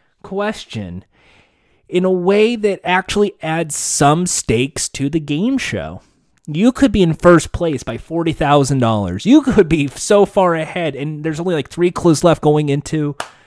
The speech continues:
uh, Final Jeopardy, and you hit that daily double. That is a moment in the spotlight. You can just have this personal clue, go all in, get it right, and guarantee yourself the win.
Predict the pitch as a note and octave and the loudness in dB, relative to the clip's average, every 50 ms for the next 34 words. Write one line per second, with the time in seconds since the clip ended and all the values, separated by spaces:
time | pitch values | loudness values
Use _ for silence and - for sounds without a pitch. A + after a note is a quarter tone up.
0 | _ _ - C3 C#3 C#3 C3+ B2+ - D3 D3+ D3+ C#3+ C#3 C3+ A#2+ - E3 E3 D#3+ | _ _ -6 0 2 2 2 2 2 2 0 2 2 0 -2 0 0 0 0 0
1 | - C3 G#2 F#2+ F2+ - _ - _ _ _ _ C3+ C3+ D#3 F#3+ A#3 C4+ D#4 D4+ | 0 -2 -4 -6 -10 -12 _ -20 _ _ _ _ -4 -2 0 2 4 4 4 4
2 | D4+ C#4 G#3+ F3 G3+ G3+ G#3+ G#3+ G3+ E3+ C#3+ D#3+ E3 F#3+ E3+ C#3 A2 E2 E2 _ | 4 2 2 2 0 0 0 0 -4 -8 -10 -10 -10 -10 -10 -10 -12 -16 -18 _
3 | _ _ _ _ _ _ _ _ _ _ - F#3+ F#3+ A3+ B3+ A#3 A#3+ A#3 G#3+ G3+ | _ _ _ _ _ _ _ _ _ _ -8 -8 -6 -6 -6 -6 -6 -4 -2 -2
4 | F3+ D3+ C#3 C3+ D#3 D#3+ E3 F3 F#3 F#3 - D#3 D#3+ D3 C3+ - - - - E3 | -2 0 2 4 4 6 6 6 4 2 2 0 -2 -2 -2 -4 -4 -4 -4 -2
5 | E3 D3 A#2+ A2 G#2 - - A#2 F#3+ C4 C4+ - C#4+ C4 A3 F#3 E3+ F#3+ F3 - | -2 -2 -4 -4 -6 -6 -4 -2 0 0 0 0 0 0 0 0 0 0 0 -2
6 | - - D3+ C#3 B2 A#2 - - - F3 F#3 F3 - F#3 E3+ D3+ C#3 - - C3 | -2 -4 -2 0 -2 -2 -2 2 4 6 6 6 6 4 2 2 2 0 0 4
7 | E3+ E3+ F3 E3+ D#3 D3+ C#3+ C#3 C3+ - - D3+ D#3+ E3 D#3 D3+ C#3 C#3 D3 D#3+ | 6 8 8 6 6 2 0 -2 -2 -2 0 4 6 6 6 6 6 4 4 2
8 | F3+ G3 - _ _ - D3+ D3 C#3+ C3+ B2+ C3 C#3+ D#3 F3 E3+ - D3 C#3 B2 | 2 0 -2 _ _ 2 2 4 4 4 2 2 2 2 2 0 -2 -6 -8 -6
9 | B2+ C#3+ D#3 D3+ C#3+ C#3+ - - - D#3 D#3 D3+ - - C#3+ C3+ - - C3+ A#2+ | -4 -2 0 0 0 0 -2 -4 -2 0 0 2 2 2 0 0 0 0 0 0
10 | A#2+ C#3 E3+ G3 | 0 0 -2 -2